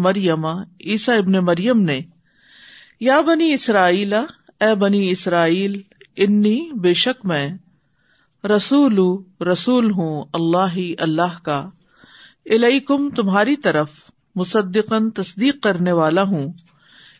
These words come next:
لما، اس کی جو، بین یدی، مجھ سے پہلے ہے، من التوراۃ، تورات میں سے، ومبشراً،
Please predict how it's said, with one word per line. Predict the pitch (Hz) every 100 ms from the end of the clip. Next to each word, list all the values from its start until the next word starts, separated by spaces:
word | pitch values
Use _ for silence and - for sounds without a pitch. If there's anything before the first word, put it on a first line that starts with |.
| _
لما، | 214 247 269 294 -
اس | 269 -
کی | 285
جو، | 185 160 147 160 _ _ _
بین | 170 202 220 202
یدی، | 170 170 156 202 202 214
مجھ | 196 190 -
سے | 190 175
پہلے | 175 202 220 196
ہے، | 139 - _ _ - - _ _
من | 202 220
التوراۃ، | 254 - 202 185 190 190 196 208 208 -
تورات | 185 175 190 190
میں | 196 165
سے، | - 143 110 - _ _ _ _ - - _ -
ومبشراً، | 233 240 254 302 - 302 302